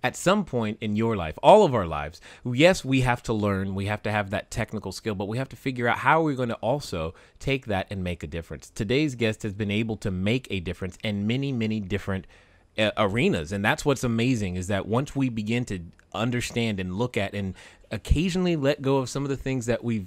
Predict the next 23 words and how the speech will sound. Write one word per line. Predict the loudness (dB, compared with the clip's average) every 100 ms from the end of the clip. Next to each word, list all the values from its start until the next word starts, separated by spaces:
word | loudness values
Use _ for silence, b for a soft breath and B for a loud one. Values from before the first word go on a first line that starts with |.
| -8
we | -6 -4
think | -6 -4 -2 -4 -8 b b b b
are | 2 2
accurate | 2 0 0 0 -2 -4
and | -2 -2
let | -2 2 4
ourselves | 2 0 2 2 2 2
grow, | 6 6 6 -2 _ _
we | 2 2
then | 2 2 2
become | 0 -2 -4 -6 -6
this | -8
completely | -8 -8 -4 -2 -2 -2 0
new | -2
thing | -2 -2 -2
that's | -6 -10
very | -2 4 4 4
exciting. | -2 -6 -4 -2 -4 B B B B
And | -2 0 -2
what's | -4 -2 -2 -2 -8 -6
exciting | -8 -4 -2 0 0 -4
to | -4
me | -2 -2 -4 -8